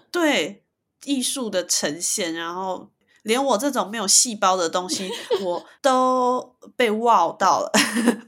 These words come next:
Speaker 1: 真的很壮观，我觉得大家要亲眼去见证一下。如果尤其是你有艺术细胞的话，你可能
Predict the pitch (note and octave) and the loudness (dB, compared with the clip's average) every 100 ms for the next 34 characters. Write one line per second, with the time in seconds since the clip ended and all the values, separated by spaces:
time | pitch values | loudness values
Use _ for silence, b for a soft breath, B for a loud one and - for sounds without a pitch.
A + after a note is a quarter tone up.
0 | B - G#3+ G3+ G3+ - E3+ D3+ - - | B -4 -2 0 -4 -4 -4 -4 -4 -4
1 | E3+ E3+ F3 E3+ E3+ F#3+ F#3 F3+ E3 E3 | -6 -8 -8 -6 -6 -4 -4 -4 -4 -2
2 | E3 C#3+ - - F#3 F#3 C#3+ E3+ D#3+ F3 | -2 -2 -2 -4 -4 -8 -8 -12 -8 -6
3 | A2+ - D#3 F3 G#3+ A#3+ G#3 F#3+ G3+ A3 | -6 -8 -6 -2 -2 0 0 0 0 -4
4 | B3+ G#3 F3+ - G3+ - F#3+ - F#3 D#3+ | -4 -4 -6 -6 -6 -6 -4 -6 -6 -8
5 | D#3 - F3+ E3+ F3 - - F#3+ | -8 -6 -8 -10 -12 -10 -10 -14